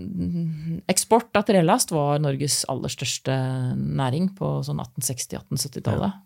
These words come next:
Speaker 1: Så
Speaker 2: Ja, for det, jeg synes nesten det er fa-, ufattelig å tenke på at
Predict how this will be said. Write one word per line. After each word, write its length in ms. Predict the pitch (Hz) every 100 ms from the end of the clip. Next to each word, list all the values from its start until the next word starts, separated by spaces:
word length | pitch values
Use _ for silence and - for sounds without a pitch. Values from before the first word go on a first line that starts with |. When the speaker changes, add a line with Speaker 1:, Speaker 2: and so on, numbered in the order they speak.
| _
Speaker 1:
Så 480 | - 175 156 151 147 - - - - - - - - - - -
Speaker 2:
Ja, 60 | 110
for 100 | 147
det, 100 | 170
jeg 80 | 170
synes 180 | 175 -
nesten 160 | 143 143
det 60 | -
er 40 |
fa-, 80 | -
ufattelig 520 | 131 - 110 - 139
å 20 |
tenke 160 | 131 117
på 80 |
at 100 | 110